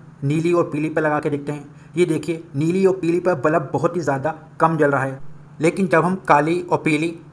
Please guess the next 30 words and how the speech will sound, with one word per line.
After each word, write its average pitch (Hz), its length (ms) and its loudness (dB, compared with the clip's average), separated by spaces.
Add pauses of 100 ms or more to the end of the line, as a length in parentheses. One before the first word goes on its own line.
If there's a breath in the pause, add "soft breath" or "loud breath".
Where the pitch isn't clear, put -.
या 185 120 6
काली 156 480 2 (220)
और 175 100 2
नीली 147 300 2
पर 185 120 2
लगाते 143 360 4
हैं - 440 -6
तो 175 100 0
दोनों 156 320 4
पर 175 180 2
बल्ब 143 340 0
तेज़ 147 180 4
जल 135 120 0
रहा 127 120 4
है। 117 180 -2 (380 loud breath)
इससे 185 240 0
हमें 180 120 0
ये 160 200 0
पता 165 200 2
लगता 151 260 0
है 151 140 -2 (200 loud breath)
कि 156 80 -4
दोस्तों, 139 320 2
काली 165 440 2 (140)
जो 143 140 0
है 156 180 -2
वो 160 180 0
हमारी 139 380 -2
common 143 360 0
है 147 120 -6